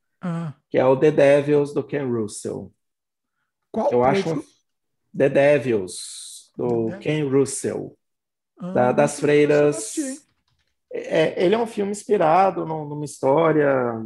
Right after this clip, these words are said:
Speaker 2: é, de umas freiras em um convento que são acusadas ali de estarem possuídas, né? A matriarca ali, a,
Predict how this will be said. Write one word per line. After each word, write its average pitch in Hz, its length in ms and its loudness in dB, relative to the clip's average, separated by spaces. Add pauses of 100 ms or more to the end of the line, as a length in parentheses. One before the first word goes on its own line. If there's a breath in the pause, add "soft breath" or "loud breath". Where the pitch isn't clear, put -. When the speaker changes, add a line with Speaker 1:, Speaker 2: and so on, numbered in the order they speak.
(1080)
Speaker 2:
é, 120 520 2
de 107 280 -6
umas 143 300 -4
freiras 135 600 0
em 131 120 -6
um 131 60 -8
convento 131 440 -6
que 135 80 -14
são 139 200 -6
acusadas 127 720 0
ali 123 180 -4
de 120 120 -10
estarem 123 840 -4 (1040)
possuídas, 135 680 4
né? 131 180 -2
A 131 220 -2
matriarca 127 720 -6
ali, 120 180 -2
a, 127 280 -4